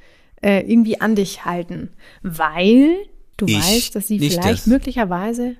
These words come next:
Speaker 1: ja jemanden auch haben könnte, der besser ist als du.
Speaker 2: Ich,
Speaker 1: Hm.
Speaker 2: man kann es natürlich auch so dann sagen, also bei mir wäre es jetzt so, dass ich sage, es geht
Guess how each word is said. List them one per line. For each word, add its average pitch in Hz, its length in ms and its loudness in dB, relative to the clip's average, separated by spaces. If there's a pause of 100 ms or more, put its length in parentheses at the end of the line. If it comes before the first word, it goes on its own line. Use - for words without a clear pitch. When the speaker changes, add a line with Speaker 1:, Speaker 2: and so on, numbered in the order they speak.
(120)
Speaker 1:
ja 233 400 -6
jemanden 233 580 -4
auch 233 240 -4 (300)
haben 220 300 -2
könnte, 226 440 -4
der 240 200 -6
besser 240 680 -6
ist 170 260 -8
als - 360 -16
du. 165 260 -10 (380)
Speaker 2:
Ich, 190 200 4
Speaker 1:
Hm. 147 160 -6
Speaker 2:
man 117 140 0
kann 131 120 0
es 147 120 -4
natürlich 135 260 -2
auch 110 100 -2
so 101 220 -2
dann 131 240 0
sagen, 117 460 0
also 107 160 -4
bei 95 140 -2
mir 107 200 0
wäre 135 60 2
es 123 80 -2
jetzt - 200 -8
so, 117 240 -2 (200)
dass - 200 -8
ich - 340 -8 (140)
sage, 104 560 -2 (380)
es - 240 -10
geht - 300 -6